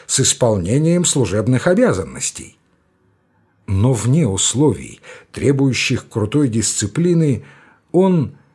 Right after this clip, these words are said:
фамильярный друг, защитник и всегдашняя выручка. Это его милые черты хорошо знакомы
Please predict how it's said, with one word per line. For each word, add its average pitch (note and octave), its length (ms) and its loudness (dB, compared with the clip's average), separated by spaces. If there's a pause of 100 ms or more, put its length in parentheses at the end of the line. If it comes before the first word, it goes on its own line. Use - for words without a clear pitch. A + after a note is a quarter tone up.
(220)
фамильярный C#3 840 2
друг, E3 500 -4 (120)
защитник A#2 960 -2 (220)
и D#2+ 60 -12
всегдашняя D#3 760 2
выручка. D#3+ 560 -2 (600)
Это A2+ 180 0
его D3 300 2
милые C3 440 2
черты C3 520 0
хорошо A#2+ 400 0
знакомы C3 720 2